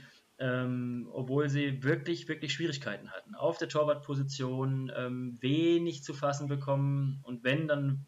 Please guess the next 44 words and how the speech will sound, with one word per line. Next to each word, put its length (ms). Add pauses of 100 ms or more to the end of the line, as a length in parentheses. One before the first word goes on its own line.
war 140
es 100
dann 160
doch 160
ein 80
sieben 240
Meter 640
oder 180
ein 120
Abpraller. 580 (480)
Ähm, 920
äh, 380 (1300)
Damgard 580
war 100
dann 180
auf 140
einmal 260
in 60
der 80
zweiten, 340
also 360
war 100
nur 160
kurz 220
auf 120
dem 120
Feld, 420
äh, 260 (120)
war 100
dann 160
in 60
der 80
zweiten 260
Halbzeit 380
geduscht, 520
auf 160
der 100
Bank 260
gesessen, 500 (420)
äh, 300
Musa 540
gar 240
nicht 180
gespielt, 1080